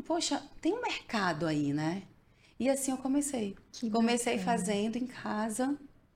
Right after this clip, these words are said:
Speaker 1: e hoje já tô com dois anos de empresa,
Speaker 2: Uau.
Speaker 1: com a minha loja física.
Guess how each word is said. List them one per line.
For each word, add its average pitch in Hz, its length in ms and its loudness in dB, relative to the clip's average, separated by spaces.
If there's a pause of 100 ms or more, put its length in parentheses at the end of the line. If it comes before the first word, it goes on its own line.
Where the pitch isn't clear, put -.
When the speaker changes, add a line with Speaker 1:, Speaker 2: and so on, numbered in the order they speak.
(340)
Speaker 1:
e 220 160 4
hoje 214 340 4
já 220 120 2
tô 214 160 0
com 208 140 -2
dois 190 260 4
anos 185 240 4
de 170 80 0
empresa, 180 600 2 (360)
Speaker 2:
Uau. 175 220 -10
Speaker 1:
com 170 80 0
a 185 80 4
minha 185 180 2
loja 175 280 2
física. 190 680 -4